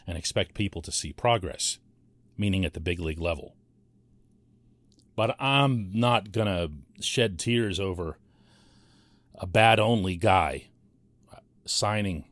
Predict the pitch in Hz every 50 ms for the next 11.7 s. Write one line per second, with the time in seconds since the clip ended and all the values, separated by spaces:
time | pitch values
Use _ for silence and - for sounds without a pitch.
0 | - - - _ _ _ _ _ _ _ - - - - 98 95 95 90 87 82
1 | 80 85 85 85 80 - - - - - - _ _ _ _ _ _ _ _ _
2 | _ - 113 113 107 - - - - - 95 85 - - 98 92 92 90 80 -
3 | - 92 98 95 92 87 85 - - 92 82 82 - - - 90 85 80 - 78
4 | 73 80 87 85 82 87 76 71 76 78 78 78 71 - - - - 127 131 165
5 | 180 185 185 143 139 147 160 160 139 147 139 123 127 123 123 131 135 127 - 139
6 | 131 - - - _ _ _ _ _ _ _ - 143 143 139 - - 147 - -
7 | 139 160 214 214 - 196 151 160 185 202 - - 127 - - - 139 139 - -
8 | 147 131 123 - - 110 110 117 120 123 131 131 117 104 107 110 113 120 127 127
9 | 107 98 82 78 - - - 151 156 151 135 123 123 131 139 143 143 143 143 143
10 | 139 117 117 - 117 110 107 104 104 98 98 95 92 92 92 92 87 - - _
11 | _ _ - - - - 107 101 95 87 80 73 73 -